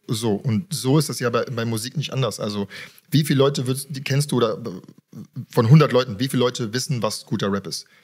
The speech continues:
Oder, oder sind der Meinung, die wissen, der ist ein krasser Rapper, weil der hat so und so viel Streams. Also es gibt wenig Leute, die Ahnung haben.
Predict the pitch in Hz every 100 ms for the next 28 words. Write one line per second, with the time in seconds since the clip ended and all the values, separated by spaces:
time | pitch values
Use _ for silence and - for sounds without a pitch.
0 | _ _ 131 123 - - 117 110 101 -
1 | _ _ _ 160 147 147 127 117 127 135
2 | 120 113 120 - 113 127 117 117 - 117
3 | 113 120 113 110 107 107 107 98 117 113
4 | 107 - 95 - 98 87 - _ - 113
5 | 123 - 117 135 156 - 143 117 - 131
6 | 117 104 98